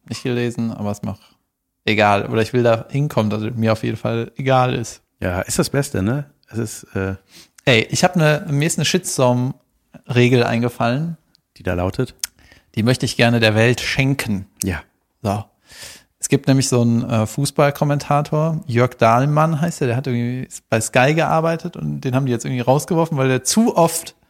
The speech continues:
Speaker 1: sich on air, äh, im Wort vergriffen hat.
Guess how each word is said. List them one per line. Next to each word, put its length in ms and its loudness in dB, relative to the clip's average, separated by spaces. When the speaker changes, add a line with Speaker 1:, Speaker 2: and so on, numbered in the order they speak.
Speaker 1:
sich 340 -6
on 220 2
air, 500 2
äh, 560 -6
im 180 -8
Wort 260 0
vergriffen 640 -6
hat. 300 -12